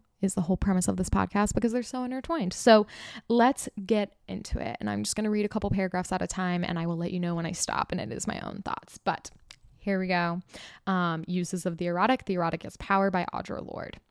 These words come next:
There are many kinds of power, used and unused, acknowledged or otherwise. The erotic is a resource within each of us that lies in a deeply female and spiritual plane, firmly rooted in the power of our unexpressed or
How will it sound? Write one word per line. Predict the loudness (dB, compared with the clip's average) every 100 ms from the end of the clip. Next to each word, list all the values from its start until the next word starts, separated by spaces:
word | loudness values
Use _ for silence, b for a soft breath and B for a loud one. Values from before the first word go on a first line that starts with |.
| -20 B B B B
There | 2 4
are | 6
many | 8 6
kinds | 4 4 4
of | 2
power, | 0 0 0 -2 -6 -4
used | 2 6 6 4
and | 2 2
unused, | 2 2 2 0 -2
acknowledged | -2 0 2 2 0 -2
or | -4 -4
otherwise. | -6 -6 -6 -6 -8 -10 -6
The | 0
erotic | 0 2 2 2 2
is | -2 -4
a |
resource | -4 -4 -4 -6 -8 -8 -6
within | -2 -2 0
each | -2 -2
of | 2
us | 0 0 2
that | 4
lies | 6 4 4
in | 2
a | 2
deeply | 0 -4 -4 -2 -2
female | -4 0 6 8 8 8
and | 4 0
spiritual | 0 0 2 0 -2
plane, | -4 -6 -6 -6 -10
firmly | -6 0 4 4 4
rooted | 4 2 2 2 2 2
in | 0
the | -2
power | -4 -2 2 2
of | 2
our | 0 -2 -2
unexpressed | -2 -2 -4 -4 -2 -2 -4 -6
or | -6